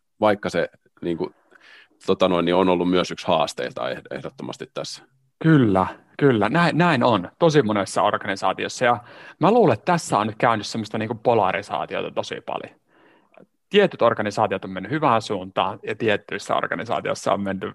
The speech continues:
Speaker 2: ehkä jopa vähän huonompaankin suuntaan, tai paljonkin huonompaan suuntaan, ihan rehellisesti nyt voi sanoa, että mitä olla-, ollaan juteltu monessa organisaatiossa. Monessahan mennään ihan oikeasti, että vedetään sitä kymmenen tunnin, tota,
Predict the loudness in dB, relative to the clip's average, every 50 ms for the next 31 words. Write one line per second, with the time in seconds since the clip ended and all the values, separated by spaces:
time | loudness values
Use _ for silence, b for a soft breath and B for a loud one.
0 | _ -6 -6 -6 -4 0 2 2 2 2 2 2 2 2 2 0 0 -2 0 0
1 | 0 0 0 0 -4 -4 -4 -6 -6 -6 -10 -14 -14 -14 -14 -12 -8 -6 -4 0
2 | 0 0 0 0 2 2 4 4 4 4 2 0 -2 -8 -6 -6 -6 -6 -6 -4
3 | -4 -4 -4 -4 -8 -8 -4 -2 -2 -2 -2 -4 -8 -8 -10 -10 -12 -12 -14 -14
4 | -14 -14 -14 -16 -20 _ _ _ _ -10 -8 -6 -6 -6 -6 -6 -4 -4 -6 -6
5 | -10 -10 -6 -2 -2 0 -2 -2 -2 -2 -4 -4 -6 _ -8 -6 -2 0 0 -2
6 | -2 -4 -4 -4 -4 -4 -6 -8 -6 -6 -8 -8 -8 -8 -8 -8 -8 -8 -10 -10
7 | -8 -8 -8 -8 -8 -12 -12 -12 -16 -16 B B B B B B 0 2 0 0
8 | 2 2 2 2 2 0 -2 -8 _ _ _ -2 0 2 2 2 2 2 2 2
9 | 2 2 2 0 -2 -4 -6 _ _ -8 -8 -8 -8 -6 _ 0 2 2 2 2
10 | 0 -2 -2 -4 -6 -4 -4 -4 -4 -4 -6 -8 -8 -8 -8 -6 -4 -4 -6 -6
11 | -8 _ _ _ _ -4 -2 -2 -2 0 0 0 0